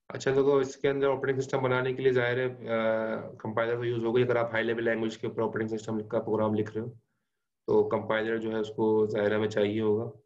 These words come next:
तो क्या प्रोग्राम execute करोगे तो आखिर में उसका result output दिखाएगा। आखिर में पर बनेगा उसका जाहिर है exe files बनेंगी और multiple exe files बनेंगी, क्योंकि operating system के अंदर बहुत सारी चीज़ें चाहिए होती हैं, लेकिन compiler जाहिर चाहिए होगा अगर आपने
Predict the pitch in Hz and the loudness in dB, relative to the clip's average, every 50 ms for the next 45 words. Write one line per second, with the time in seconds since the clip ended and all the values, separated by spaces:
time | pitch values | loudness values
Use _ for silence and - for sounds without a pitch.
0 | _ _ _ _ _ _ _ _ _ _ _ _ _ _ _ - 107 104 110 107 | _ _ _ _ _ _ _ _ _ _ _ _ _ _ _ 0 0 2 4 2
1 | 107 107 - - 107 104 107 107 107 104 101 98 101 101 117 - - - 107 107 | 2 2 0 0 0 2 2 2 2 0 -2 -2 -2 -2 -4 -4 -2 0 2 2
2 | 107 107 104 110 107 110 113 - - 110 110 107 104 - 117 110 104 107 110 110 | 2 4 2 2 2 2 0 -2 -2 -2 0 0 0 0 0 2 2 2 2 2
3 | 113 110 104 107 - 113 107 107 104 104 107 101 101 107 110 113 117 113 - 135 | 0 -2 -2 -2 -4 -4 -2 -2 -4 -4 -4 -4 -4 -2 -2 -2 -2 0 0 0
4 | 135 131 127 123 120 117 113 123 120 127 127 120 - - 127 117 117 113 110 110 | 0 0 0 0 0 0 0 0 0 0 -2 -2 -4 -2 -2 0 0 0 0 0
5 | 110 113 113 110 113 110 - - 110 104 104 107 123 120 - 117 117 113 113 113 | 0 0 -2 -2 -4 -6 -8 -10 -10 -10 -8 -8 -8 -4 -2 -2 -2 -2 -2 -4
6 | 110 110 110 110 113 120 120 - - _ _ _ _ _ _ _ _ _ _ _ | -4 -2 -2 -2 -4 -4 -6 -8 -16 _ _ _ _ _ _ _ _ _ _ _
7 | _ _ _ 110 110 107 107 107 107 107 123 120 120 117 110 110 113 117 - 117 | _ _ _ -2 0 0 0 0 -2 -2 -2 0 0 0 0 0 -2 -2 -2 -2
8 | 113 113 110 110 107 107 107 107 110 110 113 113 - _ _ 107 104 - 110 104 | -2 -2 -2 0 2 2 2 2 2 0 -2 -2 -6 _ _ -6 -2 -2 -2 0
9 | - 110 113 113 113 113 110 - 117 113 110 - 110 110 110 113 110 104 110 110 | 0 -4 -4 -6 -6 -8 -4 -4 -2 -2 0 0 -2 0 0 -2 0 0 0 0
10 | 107 - 113 110 110 95 107 107 110 104 104 110 107 104 107 110 107 95 101 - | 0 0 -2 -2 -2 -4 -2 -2 -2 0 0 0 2 2 2 2 0 0 -2 -4
11 | 113 123 120 120 120 - 113 107 - - - 120 113 113 - 117 120 123 127 117 | -6 -6 -6 -4 -2 -2 -4 -4 -6 -6 -4 -2 -2 0 0 0 0 0 0 0
12 | 117 117 117 120 120 117 113 110 113 117 117 113 117 117 113 110 110 113 110 107 | 2 2 2 2 0 0 0 2 2 2 0 2 0 0 0 2 2 2 0 0
13 | - 113 117 131 | -2 -4 -4 -4